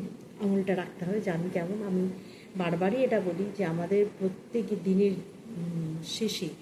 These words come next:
যখন রাত্রে আমরা বিছানায় শুতে যাব, তখন আমরা অবশ্যই নিজেদের একবার চেক করব যে আমরা সারাদিনে কী কাজ করলাম, কতটা ঠিক, কতটা ভুল। তাহলে আমরা বুঝতে পারবো। আর এটা যখনই আমরা নিজেদের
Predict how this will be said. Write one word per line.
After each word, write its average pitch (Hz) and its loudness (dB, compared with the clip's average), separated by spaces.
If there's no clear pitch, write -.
যখন 185 0
রাত্রে 170 -2
আমরা 190 4
বিছানায় 196 2
শুতে 196 0
যাব, 160 0
তখন 190 -2
আমরা 175 -4
অবশ্যই 175 0
নিজেদের 185 4
একবার 170 0
চেক 208 0
করব 160 0
যে 165 -2
আমরা 165 0
সারাদিনে 165 -2
কী 196 -6
কাজ 143 -8
করলাম, 185 -6
কতটা 180 -4
ঠিক, - -8
কতটা 160 -4
ভুল। 156 -8
তাহলে 196 0
আমরা 208 0
বুঝতে 175 -4
পারবো। 175 -2
আর 175 0
এটা 208 2
যখনই 208 2
আমরা 220 4
নিজেদের 208 6